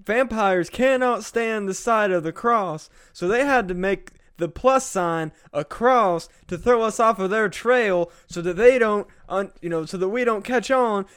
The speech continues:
that it, all the Red Cross is, is a bunch of vampires collecting people's blood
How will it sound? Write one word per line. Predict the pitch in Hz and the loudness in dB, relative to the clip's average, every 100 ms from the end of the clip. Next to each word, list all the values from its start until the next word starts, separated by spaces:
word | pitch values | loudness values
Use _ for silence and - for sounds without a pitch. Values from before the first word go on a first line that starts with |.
| - | -12
that | 170 | -10
it, | - _ | -10 _
all | 170 233 | 2 4
the | 247 | 4
Red | 240 262 | 6 6
Cross | 247 294 285 285 | 6 2 2 2
is, | 240 208 190 | 4 4 2
is | 165 | -4
a | |
bunch | 147 190 254 285 | -2 -2 -2 -4
of | 262 | -2
vampires | 240 220 208 208 190 185 185 - _ | -2 -2 -2 0 0 0 -2 -10 _
collecting | - 156 175 196 233 | -4 0 2 0 -2
people's | 254 262 277 240 | -2 -2 -4 -4
blood | 220 220 208 208 | -2 0 2 -2